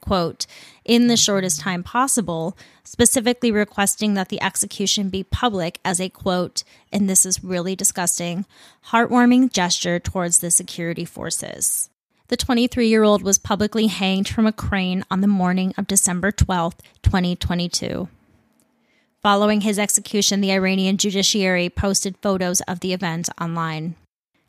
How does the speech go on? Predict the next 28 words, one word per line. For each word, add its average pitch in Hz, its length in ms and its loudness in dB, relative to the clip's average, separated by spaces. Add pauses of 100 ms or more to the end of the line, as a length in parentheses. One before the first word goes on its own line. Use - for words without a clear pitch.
(100)
Iranian 233 420 4
officials 214 480 2
then 202 200 2
thanked 202 320 -2
the 208 80 -2
police, 247 580 -2
security, 247 680 0
and 214 180 -2
judiciary 196 560 -2
officials 220 480 2
for 208 120 -2
carrying 214 480 0
out 185 160 -2
the 202 60 -8
death 180 240 -4
sentence 170 420 -4
quickly 254 520 -4 (360)
and 202 160 -2
for, 196 120 -6
quote, 175 400 0
"answering 277 480 2
public 262 380 0
demands 233 600 2
for 208 140 -4
establishing 226 760 0
order 214 340 0
and 208 180 -4
security 240 720 0